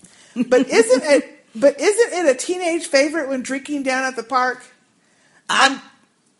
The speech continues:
Speaker 2: I don't think so.
Speaker 1: I'm pretty sure it's right up there with Passion Pop and West Coast Coolers. On the theme of adult beverages, I would buy a Sister Stubby holder.
Speaker 2: Uh,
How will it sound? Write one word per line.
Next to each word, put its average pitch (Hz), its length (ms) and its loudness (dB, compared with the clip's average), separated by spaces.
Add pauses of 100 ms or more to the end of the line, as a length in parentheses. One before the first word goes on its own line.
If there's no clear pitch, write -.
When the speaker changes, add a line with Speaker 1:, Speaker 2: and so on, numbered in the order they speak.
(140)
Speaker 2:
I 175 220 -2
don't 165 140 -8
think 269 200 -6
so. 226 280 -6 (280)
Speaker 1:
I'm 254 140 0
pretty 427 260 0
sure 330 300 0
it's 262 140 -6
right 277 200 4
up 370 140 0
there 277 240 4
with 214 240 -4
Passion 302 460 -2
Pop 262 360 0
and 208 180 -10
West 269 280 -2
Coast 247 280 -4
Coolers. 160 600 -10 (560)
On 269 160 0
the 247 100 2
theme 359 340 -4
of 339 120 0
adult 262 320 2
beverages, 254 560 0
I 269 140 2
would 403 200 -2
buy 277 200 4
a 214 140 -4
Sister 330 380 -6
Stubby 294 400 -2
holder. 170 560 -8 (760)
Speaker 2:
Uh, 143 280 -2